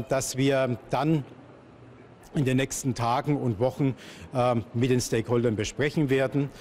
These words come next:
Äh, dazu gehören auch beispielsweise, ähm, die, äh, Fragen, die sich mit der Verbesserung der Mot-, Motore, äh, bei Bussen, bei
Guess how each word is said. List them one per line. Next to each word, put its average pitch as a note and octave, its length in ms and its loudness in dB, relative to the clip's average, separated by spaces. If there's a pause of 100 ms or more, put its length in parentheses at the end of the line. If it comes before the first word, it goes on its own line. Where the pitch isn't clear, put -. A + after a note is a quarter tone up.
(340)
Äh, A#2+ 240 2
dazu C3 400 0
gehören A#2 480 4
auch C3 520 0 (240)
beispielsweise, B2 960 0 (360)
ähm, A#2+ 480 2
die, B2 260 4
äh, A2+ 120 2 (480)
Fragen, A#2+ 600 0
die B2 160 0
sich A#2 260 -2
mit A#2+ 160 2
der A#2+ 100 2
Verbesserung B2 580 0
der A2 240 0 (320)
Mot-, D3 400 2
Motore, C#3+ 720 2 (480)
äh, A#2 220 4
bei A#2 200 2
Bussen, C#3+ 760 2 (160)
bei B2 440 2